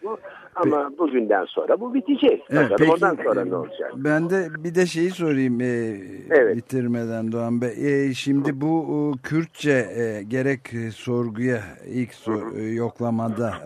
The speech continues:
Speaker 2: e, ilk
Speaker 1: Evet.
Speaker 2: cevaplar, arkasından da Kürtçe, e, savunmaların
Speaker 1: Evet.
Speaker 2: yapılacak olması, e, aslında oldukça, e, önemli bir siyasi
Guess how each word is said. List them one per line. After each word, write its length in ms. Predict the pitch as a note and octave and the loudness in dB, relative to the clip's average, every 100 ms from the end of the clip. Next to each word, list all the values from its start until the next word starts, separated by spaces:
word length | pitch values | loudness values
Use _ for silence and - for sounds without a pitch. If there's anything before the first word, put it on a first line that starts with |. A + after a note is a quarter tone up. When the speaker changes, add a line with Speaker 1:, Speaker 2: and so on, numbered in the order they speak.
| G#2+ | -10
Speaker 2:
e, 160 | G#2+ | -8
ilk 120 | F#2 A#2+ | -8 -8
Speaker 1:
Evet. 100 | G#2 | 2
Speaker 2:
cevaplar, 560 | A#2 A2+ G2 - D3+ D#3 | 6 8 6 2 0 2
arkasından 840 | B2+ A#2 B2+ A#2 B2 B2 B2 A#2 | 2 0 -4 0 2 2 2 0
da 100 | D3 | -2
Kürtçe, 420 | C3 C3 B2+ - | -2 -4 -4 -6
e, 240 | A2 F2+ A2+ | -4 -4 -8
savunmaların 800 | - A#2 A#2 A#2+ A#2+ A#2 G#2+ A2+ | -4 -2 0 2 2 4 2 2
Speaker 1:
Evet. 100 | A2+ | -2
Speaker 2:
yapılacak 540 | A#2+ A2+ A2+ A2 B2+ G2+ | -4 -4 -6 -2 -2 -2
olması, 640 | B2 B2 A2+ G#2+ - D3+ E3+ _ - - - - - - - A#2 | 0 2 2 -2 -4 -4 -4 _ -20 -20 -20 -20 -20 -20 -10 -2
e, 300 | B2 A#2+ A#2+ - G#2 | 0 0 -2 -4 -4
aslında 460 | B2 - A#2+ C3+ D#3 | -4 -2 0 2 2
oldukça, 640 | - C3 C#3+ - D3 E3+ - A2 | 0 -2 -2 -2 0 0 -2 -4
e, 40 | |
önemli 680 | B2 A2+ B2+ C#3 C3+ D3+ C#3+ | -2 -2 0 2 4 2 2
bir 120 | F3 | 2
siyasi 920 | F3+ - C3 C3 C3 B2+ - G3+ A3 | 0 0 4 4 4 0 -4 -2 -2